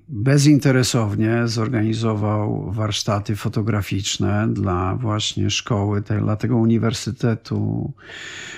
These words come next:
e, Mediów, Sztuki i Komunikacji. Tam dwo-, dwana-, dwunastu uczestników było z profesorem Jał. I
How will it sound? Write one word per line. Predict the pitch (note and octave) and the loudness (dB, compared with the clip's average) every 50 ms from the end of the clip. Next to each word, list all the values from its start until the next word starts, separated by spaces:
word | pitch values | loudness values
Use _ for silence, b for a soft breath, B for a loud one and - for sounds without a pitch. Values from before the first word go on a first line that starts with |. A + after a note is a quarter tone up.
| B B B | B B B
e, | - A#2 A#2 A2 | -2 0 0 2
Mediów, | A2 A2+ A#2+ B2+ B2+ A#2+ A#2+ A#2+ A#2 - - | 2 2 4 2 2 4 4 4 2 2 0
Sztuki | - - - C#3 B2 A#2+ - - A2+ A2 A2 A2+ F#2+ F#2 A#2+ | -2 0 2 2 0 0 -2 -2 0 0 2 0 0 -2 -4
i | G#2+ | -4
Komunikacji. | - - - A2+ A2 A2 A2+ A2 G#2+ - - G2+ F#2 F2+ F#2 - - - A#2 A#2 | -2 0 2 2 4 4 2 2 0 0 -2 -2 -2 -2 -4 -4 -4 -2 -2 -2
Tam | - - - - B2 A2+ | 0 -2 -2 0 0 -2
dwo-, | B2 B2 B2 A2 G2+ G#2 | -2 -2 -2 0 0 0
dwana-, | - B2 A#2+ A#2 A2+ A#2 A2+ A2 | -2 -2 0 0 2 2 0 0
dwunastu | A2 A#2+ B2 A#2+ A2+ A2 A2 - - - B2 | -2 -2 -2 -2 0 0 -2 -4 -4 -4 -4
uczestników | A#2+ A#2+ - - B2 - - - A#2+ A#2 - - B2+ A#2+ A#2 | -4 -4 -4 -4 -4 -4 -2 -2 -2 -2 -2 -2 -2 -2 -2
było | A#2+ A#2 A#2 A2+ A2+ A2+ | 0 0 0 0 -2 -4
z | - - | -4 -4
profesorem | - A#2+ - B2+ A2+ - - A2+ G#2+ A2 A2 G#2+ | -4 -4 -2 -2 -2 0 0 0 2 2 2 2
Jał. | G#2+ G#2 F#2 E2+ E2+ F2 F#2 C3+ D3+ E3 E3+ - B B B B B B B B B B B B B - - - | 2 2 0 0 -2 -2 -2 -2 -2 -4 -4 -8 B B B B B B B B B B B B B -16 -6 -2
I | B2 A#2+ B2 A#2+ A#2+ A#2+ A2+ | 2 4 4 6 6 4 4